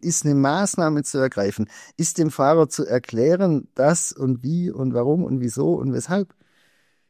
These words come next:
Das ist doch der Punkt. Das ist auch genau das, was hier drin steht in diesem Artikel dreiunddreißig und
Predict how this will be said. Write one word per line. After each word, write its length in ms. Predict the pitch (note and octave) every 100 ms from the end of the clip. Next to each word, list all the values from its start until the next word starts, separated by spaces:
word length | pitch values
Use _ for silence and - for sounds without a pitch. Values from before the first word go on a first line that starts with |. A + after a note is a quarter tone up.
| _ -
Das 200 | D3+ -
ist 240 | F3 -
doch 140 | E3
der 160 | - B2+
Punkt. 340 | - A3+ A3
Das 160 | D#3+ D3
ist 220 | D#3+ -
auch 160 | C#3+ -
genau 340 | C#3+ C#3+ E3
das, 260 | D#3 D#3+ -
was 180 | C#3 -
hier 180 | B2+ B2
drin 320 | B2 A#3 C#4+
steht 380 | - D#3 D3+ -
in 160 | C3+
diesem 240 | B2+ B2+ A#2+
Artikel 420 | A2+ - A2 G#2+
dreiunddreißig 800 | - G2+ F#2+ - D#2+ E2 G2+ -
und 260 | B2+ B2